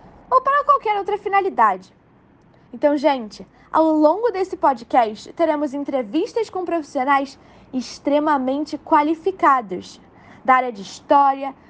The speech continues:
nutrição, educação física, fisiculturismo e ciências sociais. Eles vão nos informar melhor sobre esse estilo de vida que vem se popularizando ao redor do mundo.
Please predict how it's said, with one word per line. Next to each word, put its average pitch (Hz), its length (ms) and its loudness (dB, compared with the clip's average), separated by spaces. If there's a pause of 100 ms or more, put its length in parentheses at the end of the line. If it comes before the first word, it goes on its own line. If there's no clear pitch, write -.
(140)
nutrição, 277 920 -2 (280)
educação 311 600 0
física, 294 640 -4 (320)
fisiculturismo 359 1040 0
e 381 120 2
ciências 392 500 0
sociais. 339 760 0 (880)
Eles 320 260 2
vão 330 180 2
nos 370 160 -2
informar 320 580 2
melhor 359 540 2
sobre 339 240 -6
esse 320 160 -2
estilo 269 320 -2
de 302 140 -2
vida 294 380 -4 (200)
que 392 100 2
vem 381 180 0
se 370 100 -6
popularizando 370 720 0
ao 359 60 2
redor 330 300 2
do 392 100 -2
mundo. 277 420 -4